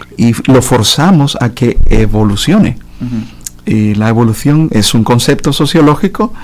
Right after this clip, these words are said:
Speaker 1: eh, antropológico, pero no es el todo, porque hay otros puntos de vista,
Speaker 2: Ujú.
Speaker 1: eh, que, que pueden ser muy buenos en el sentido de, de analizar la, la sociedad en general y el hombre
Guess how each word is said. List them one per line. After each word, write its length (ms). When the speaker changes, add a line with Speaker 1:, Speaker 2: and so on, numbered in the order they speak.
Speaker 1:
eh, 100
antropológico, 840
pero 220
no 240
es 240
el 200
todo, 420
porque 280
hay 100
otros 260
puntos 400
de 100
vista, 420
Speaker 2:
Ujú. 100
Speaker 1:
eh, 100
que, 340
que 160
pueden 260
ser 200
muy 180
buenos 400
en 120
el 80
sentido 440
de, 260
de 180
analizar 560
la, 340
la 120
sociedad 640
en 60
general 440
y 80
el 120
hombre 360